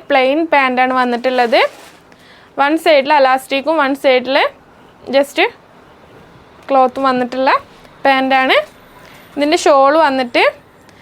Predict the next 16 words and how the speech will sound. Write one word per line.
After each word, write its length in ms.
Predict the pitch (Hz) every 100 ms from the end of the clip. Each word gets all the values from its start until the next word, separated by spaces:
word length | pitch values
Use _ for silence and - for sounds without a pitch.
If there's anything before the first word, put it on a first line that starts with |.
| - - 277
നല്ല 340 | 277 277 302 392
ഷാളാണ് 420 | 311 240 240 233 233
കേട്ടോ. 160 | 277 269
നല്ല 240 | 262 269 294
ഭംഗി, 160 | 269 262 285
നമ്മുടെ 180 | 311 311
തലയിലൊക്കെ 380 | 277 277 302 302
ഒതുങ്ങി 380 | 233 269 285 311 302
കിടക്കണ 320 | 262 - 262 494 - - - - -
ഷാളാണ്. 420 | 254 240 233 226 233 _ _ -
നല്ല 260 | 277 294 330 359
പ്രിൻ്റാണ് 460 | 330 269 254 277 277
ഇതുമ്മേ 200 | 254 254 262
വന്നിട്ടുള്ളത് 460 | 240 226 226 240 233
കേട്ടോ. 240 | 226 262 247 - _ _ _ _ _ 269
നല്ല 140 | 285